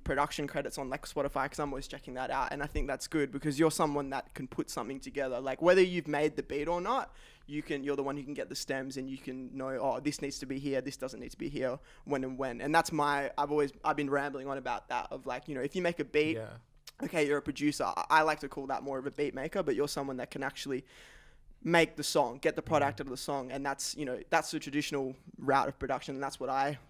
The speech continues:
Speaker 1: see as a producer, and I
Speaker 2: Yeah.
Speaker 1: think that's very, very cool.
Speaker 2: Oh, cool.
Speaker 1: Um, so yeah, actually delving into that, t-, tell us a little about, a little bit about your process with songwriting and,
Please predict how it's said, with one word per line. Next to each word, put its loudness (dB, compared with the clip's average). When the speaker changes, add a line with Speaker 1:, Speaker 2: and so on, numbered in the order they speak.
Speaker 1:
see -6
as -6
a -8
producer, -8
and -8
I 0
Speaker 2:
Yeah. -6
Speaker 1:
think -4
that's -2
very, 0
very -2
cool. -4
Speaker 2:
Oh, -12
cool. -8
Speaker 1:
Um, -2
so 4
yeah, 8
actually 6
delving 8
into 0
that, 4
t-, -4
tell 8
us 6
a 4
little 8
about, 6
a 4
little 6
bit 4
about 6
your 2
process 0
with -2
songwriting -2
and, -6